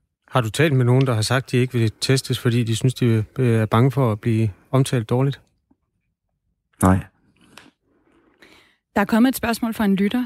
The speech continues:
Speaker 3: der skriver, øh, Morten Sodemann, hvad mener du, man skal gøre?
Speaker 2: Jamen, man skal jo gøre det, vi prøver at gøre nu, nemlig at på så mange, hvad skal man sige, medier og platforme som muligt at kommunikere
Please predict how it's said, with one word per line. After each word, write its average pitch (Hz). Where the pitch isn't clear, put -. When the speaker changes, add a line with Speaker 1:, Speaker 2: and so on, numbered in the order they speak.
Speaker 3:
der 220
skriver, 214
øh, 175
Morten 185
Sodemann, 208
hvad 214
mener 233
du, 220
man 214
skal -
gøre? 214
Speaker 2:
Jamen, 87
man 90
skal 92
jo 87
gøre 120
det, 120
vi 113
prøver 117
at 110
gøre 110
nu, 110
nemlig 104
at 90
på 90
så 92
mange, 98
hvad 92
skal -
man 90
sige, 90
medier 95
og 76
platforme 85
som 85
muligt 104
at 85
kommunikere 80